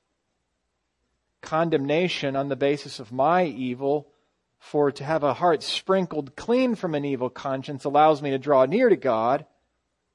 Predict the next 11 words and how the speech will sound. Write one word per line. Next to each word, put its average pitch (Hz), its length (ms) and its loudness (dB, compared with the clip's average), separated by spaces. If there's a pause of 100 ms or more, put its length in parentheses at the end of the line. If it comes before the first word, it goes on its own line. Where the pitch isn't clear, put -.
(340)
I 139 180 0
opened 135 300 0
up 113 160 -4
Calvin, 123 420 0
and 123 140 -8
he, 120 280 -6 (500)
I 131 120 -4
felt 120 380 2
good 123 160 2
about 104 320 0
him. 104 380 -8